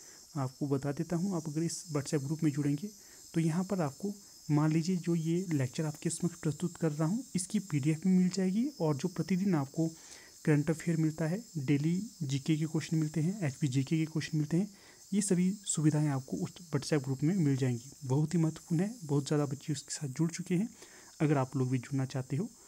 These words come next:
तो दिए गए नंबर से संपर्क करिए, WhatsApp आपने करना है, ठीक है ना। आपको डिस्क्रिप्शन बॉक्स में भी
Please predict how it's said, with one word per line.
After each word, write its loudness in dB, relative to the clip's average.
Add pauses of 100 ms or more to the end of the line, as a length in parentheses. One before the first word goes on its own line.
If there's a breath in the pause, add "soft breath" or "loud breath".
(240 loud breath)
तो 0
दिए 2
गए 0
नंबर 2
से -2
संपर्क -6
करिए, -2 (200)
WhatsApp -4
आपने -2
करना -4
है, -6
ठीक -4
है 0
ना। -2 (500 loud breath)
आपको 0
डिस्क्रिप्शन -2
बॉक्स -4
में 2
भी -2